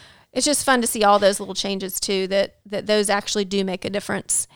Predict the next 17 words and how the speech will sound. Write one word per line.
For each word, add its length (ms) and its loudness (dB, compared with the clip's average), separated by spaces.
And 160 6
there's 180 6
always 380 6
something, 480 0
not 200 4
just 180 -2
the 80 -4
students 420 -2
can 140 -2
be 120 0
learning 360 -2
and 100 -6
doing 440 -4
and, 340 -4
um, 360 -4
doing 260 0
better, 420 0